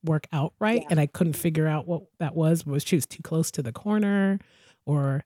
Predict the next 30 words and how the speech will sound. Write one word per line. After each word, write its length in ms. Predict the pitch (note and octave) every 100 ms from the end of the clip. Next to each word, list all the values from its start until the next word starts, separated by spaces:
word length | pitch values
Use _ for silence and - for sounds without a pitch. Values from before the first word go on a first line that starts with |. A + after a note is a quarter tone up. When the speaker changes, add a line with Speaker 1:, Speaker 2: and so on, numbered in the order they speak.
| _
Speaker 1:
I 80 | F#3
don't 140 | F3 D3+
know. 240 | B2+ C#3 _ _ _ _ _ _
But 280 | G3 E3+ - _ _ _ _ _ _ _
Sasha 300 | - D#3 -
prevails 420 | F#3 G#3 A3 D3+
as 100 | D#3+
always 360 | E3+ D#3+ D3+ C#3+
with 100 | C3
her 260 | D#3 C#3 D3+ - -
very 380 | F3+ E3 E3 D#3
floppy 380 | - D3+ D#3+ D3
body. 380 | D3+ D3 C#3+
And 100 | C#3+
I 140 | C#3+ C#3+ - -
always 340 | D3+ D3 D3
Speaker 2:
Yes. 320 | E3 D#3+ - G#3+ -
Speaker 1:
am 140 | A3 F3
concerned 340 | G#3 E3+ D#3+
about 180 | D3+ D3+
her 80 | D3
well-being 460 | D3+ D3 C#3 C3+
and, 100 | C3+
and 300 | C3 D3+ D3
please 160 | - F3
take 140 | D#3+
care 120 | D#3 C#3+
of 80 |
yourself, 300 | C3 - A#2+
Sasha. 340 | - - -